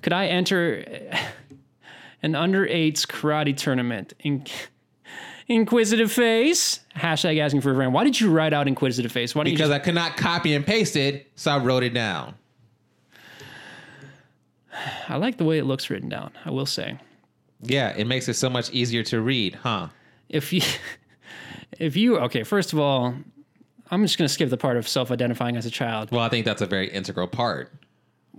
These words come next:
Speaker 1: I, okay, the point of the matter is he wants to enter a child's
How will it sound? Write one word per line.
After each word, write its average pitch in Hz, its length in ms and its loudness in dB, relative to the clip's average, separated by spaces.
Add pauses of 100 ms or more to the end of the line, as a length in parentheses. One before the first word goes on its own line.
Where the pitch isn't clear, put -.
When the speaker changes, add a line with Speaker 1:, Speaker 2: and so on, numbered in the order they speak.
(320)
Speaker 1:
I, 165 80 -4
okay, 175 800 0
the 190 140 4
point 349 300 4
of 240 60 4
the 196 80 2
matter 202 280 4
is 156 140 2
he 220 140 2
wants 226 220 4
to 190 60 4
enter 185 240 2
a 151 40 2
child's 190 480 0